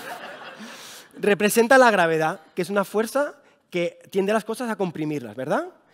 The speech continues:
Yo represento la presión de radiación, que es una fuerza que hace que, eh, las cosas tiendan a expandirse. Así, en este equilibrio de contracción-expansión, una estrella puede estar brillando durante miles de millones de años.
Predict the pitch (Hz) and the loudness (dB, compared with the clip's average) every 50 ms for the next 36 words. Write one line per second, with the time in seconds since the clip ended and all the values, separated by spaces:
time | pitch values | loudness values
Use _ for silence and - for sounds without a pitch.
0 | _ _ - - _ _ - - 160 156 208 220 226 247 214 240 220 - 240 233 | _ _ -20 -20 _ _ -20 -6 0 2 4 6 6 4 4 2 2 4 4 2
1 | 254 233 - 262 285 285 - - _ - 185 175 175 170 170 - - - - - | 2 2 2 0 0 0 -4 -10 _ -6 -2 0 2 2 2 0 -2 -10 -20 -12
2 | - - 175 156 - 190 185 202 220 208 208 190 175 147 - - 165 147 135 131 | -6 -4 -4 -4 -4 -4 -2 -2 0 0 2 2 0 0 -2 -8 -8 -8 -8 -10
3 | - _ _ _ _ _ _ _ - - 180 175 180 185 - - 208 202 202 208 | -14 _ _ _ _ _ _ _ -6 -2 0 0 0 -2 -4 -4 -2 2 2 2
4 | 202 - 220 226 226 214 - 233 254 254 233 _ - 180 170 175 185 185 - 208 | 2 2 0 0 0 0 -2 -4 -4 -6 -6 _ -4 0 2 2 0 0 -2 -6
5 | 202 - - 180 170 165 156 - _ _ _ _ - 135 135 127 123 123 127 135 | -4 -4 -4 -4 -2 -4 -4 -6 _ _ _ _ -14 -12 -10 -10 -10 -10 -8 -6
6 | 143 156 147 - - 185 - 202 - 196 202 202 202 190 180 - - - - 143 | -4 -4 -4 -4 -6 -10 -10 -10 -8 -6 -4 -2 -2 -2 -2 -4 -6 -10 -8 -8
7 | 147 143 143 135 - - 107 - _ _ _ _ _ - - 147 - 170 175 190 | -8 -6 -8 -10 -12 -14 -18 -18 _ _ _ _ _ -10 -10 -8 -6 -4 -2 -2
8 | 208 202 - 214 208 - 214 208 247 277 254 247 262 277 226 175 - 151 143 131 | -2 0 0 -2 -2 -2 -4 -4 -2 -4 -4 -4 -4 -6 -6 -6 -8 -8 -8 -8
9 | 139 135 - - 175 196 220 226 - - 262 233 226 - 277 269 294 320 - - | -8 -10 -10 -10 -8 -6 -6 -6 -6 -4 -4 -4 -2 0 0 0 0 -2 -6 -16
10 | - - - _ _ - 196 196 202 196 - 214 214 220 220 190 208 220 208 185 | -20 -20 -20 _ _ -2 0 0 0 0 0 -2 0 0 0 0 0 -2 -2 -2
11 | - 226 208 185 208 214 226 240 247 233 202 208 214 226 233 226 247 240 226 208 | -2 -4 -4 -2 -2 -4 -2 -2 -2 -2 -2 -2 -2 -2 -2 0 0 0 0 0
12 | 202 214 226 240 233 196 190 185 175 170 175 170 165 147 147 139 127 113 107 - | 0 0 0 0 0 0 0 -2 -2 -2 -2 -2 -2 -2 -2 -4 -4 -6 -10 -12
13 | - _ | -18 _